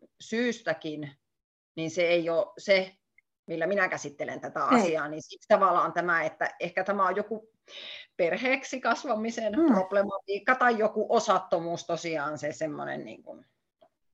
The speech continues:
Speaker 2: Niin, tässä on just koko ajan niin kuin huomaa, että, että sana osallinen tai osattomuus tai olla osana tai jotain tulla osaksi, niin ne pyörii tässä ehkä enemmän. Ja just sitä,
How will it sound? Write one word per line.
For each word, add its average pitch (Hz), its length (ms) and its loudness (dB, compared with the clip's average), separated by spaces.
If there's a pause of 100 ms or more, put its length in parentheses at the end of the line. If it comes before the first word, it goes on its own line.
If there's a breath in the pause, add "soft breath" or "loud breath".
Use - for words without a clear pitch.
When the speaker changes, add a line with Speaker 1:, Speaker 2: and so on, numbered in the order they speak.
(320 loud breath)
Speaker 2:
Niin, 294 140 8
tässä 294 220 6
on 285 60 8
just 320 220 4
koko 294 200 4
ajan 214 180 6
niin 190 100 6
kuin 196 120 -4
huomaa, 185 340 4
että, 170 340 -2
että 180 240 -4 (320)
sana 190 360 4
osallinen 180 560 2
tai 180 160 -2
osattomuus 190 760 -4
tai 175 320 0 (120)
olla 185 260 6
osana 180 520 4
tai 170 180 -2
jotain 160 360 -6 (220 soft breath)
tulla 180 320 6
osaksi, 180 460 2
niin 165 200 -8
ne 175 100 -6 (100)
pyörii 165 360 2
tässä - 300 -8 (200)
ehkä - 320 -2
enemmän. 165 540 2 (540 soft breath)
Ja 185 80 4
just 196 200 6
sitä, 175 340 2